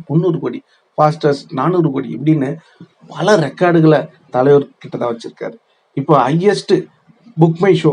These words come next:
அப்படின்னு பாத்தீங்கன்னா டிக்கெட் சேல்ஸ் ஜெயிலர் படம் தான் இருக்கும். அப்புறம் என்ன வேணும்? ஹையஸ்ட் வேர்ல்டு வைட் கிராஸ் அப்படின்னு பாத்தீங்கன்னா நம்ம தலைவருடைய டூ பாயிண்ட் ஓ தான் இருக்கும். ஹையஸ்ட் ஓவர்சீஸ் கிராஸ் ஜெயிலர் தான் இருக்கும்.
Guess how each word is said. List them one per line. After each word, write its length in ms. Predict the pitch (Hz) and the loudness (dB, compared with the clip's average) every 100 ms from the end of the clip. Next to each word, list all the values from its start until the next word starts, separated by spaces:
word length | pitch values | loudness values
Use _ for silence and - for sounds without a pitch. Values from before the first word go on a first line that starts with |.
| - | -2
அப்படின்னு 280 | 127 147 139 | -6 -6 -4
பாத்தீங்கன்னா 380 | 135 135 135 123 117 _ _ - | -4 -2 -2 -4 -8 _ _ -12
டிக்கெட் 300 | 135 160 - - | -4 -2 -2 -2
சேல்ஸ் 300 | 139 131 - - _ _ _ 139 | 0 -2 -4 -18 _ _ _ 0
ஜெயிலர் 280 | 143 143 123 | 0 0 -2
படம் 180 | 120 120 | -4 -4
தான் 80 | 117 | -6
இருக்கும். 240 | 117 - _ | -8 -16 _
அப்புறம் 240 | - 117 120 | -12 -8 -4
என்ன 80 | 135 | -4
வேணும்? 220 | 120 113 - _ _ - | -4 -6 -12 _ _ 0
ஹையஸ்ட் 400 | 170 220 226 - 147 120 | 4 4 4 2 0 4
வேர்ல்டு 320 | 160 208 185 | 2 4 4
வைட் 200 | 185 160 - | 4 4 0
கிராஸ் 280 | 135 139 135 - - | 0 0 -2 -12 -12
அப்படின்னு 300 | 120 131 135 | -8 -6 -6
பாத்தீங்கன்னா 340 | 117 117 117 123 _ _ - | -8 -8 -8 -10 _ _ -14
நம்ம 180 | 120 117 | -8 -6
தலைவருடைய 560 | 117 127 127 120 113 110 - | -6 -6 -6 -6 -10 -14 -6
டூ 80 | 156 | -6
பாயிண்ட் 280 | 151 135 117 | -4 -6 -6
ஓ 120 | 117 | -8
தான் 180 | 113 120 | -8 -8
இருக்கும். 260 | 117 - - _ _ _ _ - | -10 -16 -20 _ _ _ _ 0
ஹையஸ்ட் 440 | 151 185 233 226 160 120 156 | 2 4 2 2 -2 2 4
ஓவர்சீஸ் 440 | 208 170 190 160 - | 4 4 0 -2 -2
கிராஸ் 280 | 139 131 - - _ - - | -2 -2 -6 -18 _ -20 -4
ஜெயிலர் 320 | 131 139 139 127 | 0 0 0 -2
தான் 100 | 127 | -4
இருக்கும். 240 | 113 - | -6 -10